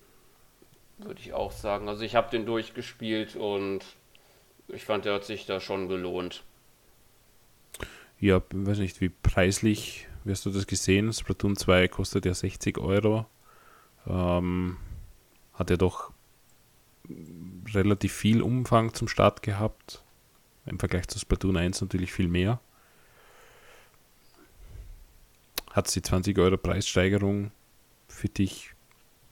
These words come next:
Speaker 2: war die, war die okay, oder
Speaker 1: Ich würd
Speaker 2: war das
Speaker 1: sagen,
Speaker 2: eher
Speaker 1: schon,
Speaker 2: egal?
Speaker 1: ich würd sagen, schon eher ja in dem, bei dem Spiel. Weil es ja doch auch viele neue Umgebungen gab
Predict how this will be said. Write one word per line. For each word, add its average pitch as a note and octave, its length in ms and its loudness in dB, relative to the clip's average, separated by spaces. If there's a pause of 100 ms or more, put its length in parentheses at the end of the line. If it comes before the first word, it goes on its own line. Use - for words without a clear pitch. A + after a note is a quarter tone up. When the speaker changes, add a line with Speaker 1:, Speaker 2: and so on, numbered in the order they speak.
(880)
Speaker 2:
war F#2 160 4
die, F#2 100 -2
war F#2 80 6
die F2 140 6
okay, A2 440 4
oder G#2 380 0 (1700)
Speaker 1:
Ich - 120 -12
würd A#2+ 200 0
Speaker 2:
war A#2 120 4
das G2+ 100 2
Speaker 1:
sagen, F2+ 120 -2
Speaker 2:
eher F#2 140 4
Speaker 1:
schon, G2 140 0
Speaker 2:
egal? F#2 260 -4 (320)
Speaker 1:
ich - 120 -18
würd G#2 180 -2
sagen, G2 280 4
schon G2 220 -2
eher F#2+ 240 6
ja F#2 420 6
in F2 180 -8
dem, F2+ 440 -2 (500)
bei F#2 160 -4
dem F#2 240 -2
Spiel. F#2 480 -2 (800)
Weil F#2+ 140 0
es - 100 -4
ja G#2+ 80 2
doch G2+ 200 4
auch G#2+ 120 6
viele G#2+ 340 -2
neue G2+ 300 4
Umgebungen A2 600 0
gab A#2+ 380 2